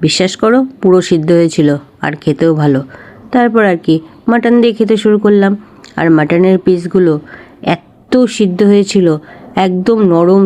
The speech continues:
তুলতুলা। তুমি কিন্তু নির্দ্বিধায় এই মাটন অর্ডার করতেই পারো, কারণ তিনশো টাকায় এত সুন্দর মাটন, তাও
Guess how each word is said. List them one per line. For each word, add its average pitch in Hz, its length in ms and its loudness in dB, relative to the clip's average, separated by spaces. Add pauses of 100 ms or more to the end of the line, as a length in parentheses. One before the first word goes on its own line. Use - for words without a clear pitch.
(100)
তুলতুলা। 156 520 0 (720)
তুমি 208 260 2 (480)
কিন্তু 214 360 0 (260)
নির্দ্বিধায় 185 600 0 (420)
এই 180 160 2
মাটন 190 360 0 (120)
অর্ডার 165 300 -2
করতেই 151 520 -2
পারো, 123 200 -2 (520)
কারণ 165 340 0 (320)
তিনশো 185 340 0
টাকায় 233 340 -2
এত - 180 -4
সুন্দর 247 380 2
মাটন, 180 380 0 (420)
তাও 175 220 -2